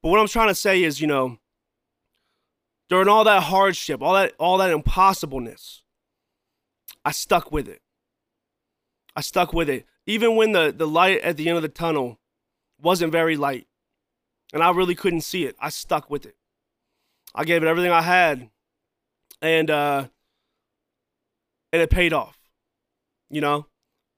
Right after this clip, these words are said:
I finally hit that light at the end of the tunnel. And just like everyone else, man, we're gonna go through it again. There's gonna be more trials and tribulations. But at least if you can get through it once, you know there's a light. You know,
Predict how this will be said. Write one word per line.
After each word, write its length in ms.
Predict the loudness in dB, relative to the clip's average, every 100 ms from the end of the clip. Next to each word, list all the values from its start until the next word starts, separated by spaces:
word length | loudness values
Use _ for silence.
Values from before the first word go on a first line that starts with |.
| _ -10
I 80 | -2
finally 300 | 2 2 2
hit 160 | 0
that 180 | 0 0
light 240 | 2 0
at 80 | 0
the 120 | -4
end 80 | -4
of 40 | -4
the 60 |
tunnel. 360 | -8 -12 -12 -16 _ _ _ _ _ _ _ _ _ _ _ _ _ _ _ _ _ _ -4
And 80 | -4
just 160 | 0 0
like 100 | 2
everyone 300 | 2 2 4
else, 240 | 2 2
man, 180 | 0 2
we're 80 | 0
gonna 120 | 0
go 140 | 0
through 200 | 0 0
it 40 | 0
again. 340 | 0 0 -2 _ _ _
There's 120 | -10 -6
gonna 140 | -4
be 80 | -2
more 220 | -2 -2
trials 360 | 0 2 2 0
and 80 |
tribulations. 760 | -6 -10 -4 -2 -2 -8 -12 -16 _ _ _ _ _ _ _ -4
But 100 | 0
at 140 | 0
least 400 | 0 -2 -2 -2
if 120 | -4 -6
you 120 | -4
can 100 | -2
get 200 | -4 -4
through 180 | -2 -2
it 100 | -2
once, 640 | -4 -4 -6 -14 -16 -18 _ _ _ _ _ _
you 120 | -8 -4
know 340 | 0 2 2
there's 200 | 0 -4
a 60 | -6
light. 280 | -8 -10 -16 _ _ _ _ _ _ _ _ _ _ _ -14
You 100 | -10
know, 300 | -8 -10